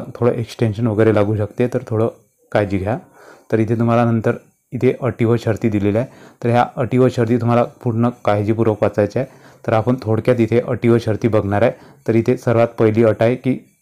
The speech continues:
उमेदवार हा अठरा वर्ष पूर्ण असायला हवा, त्यानंतर तो दहावी उत्तीर्ण असायला हवा, त्यानंतर तीन नंबरचा ऑप्शन आहे,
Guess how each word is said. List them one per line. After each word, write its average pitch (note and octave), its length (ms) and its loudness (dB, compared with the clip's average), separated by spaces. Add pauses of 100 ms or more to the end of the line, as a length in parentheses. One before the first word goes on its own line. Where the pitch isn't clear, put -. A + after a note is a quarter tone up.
(160)
उमेदवार A2+ 440 2
हा A#2 220 0 (180)
अठरा A#2+ 260 0
वर्ष A2 240 2
पूर्ण G#2+ 300 -2
असायला G2+ 300 0
हवा, G#2 160 2 (340)
त्यानंतर A#2+ 420 2
तो B2+ 100 2
दहावी G#2+ 300 2
उत्तीर्ण A2 420 0
असायला G#2 320 0
हवा, G#2+ 180 2 (480)
त्यानंतर A#2+ 300 0 (120)
तीन B2+ 120 0
नंबरचा A2+ 460 0
ऑप्शन G#2 380 -4
आहे, A#2 80 -4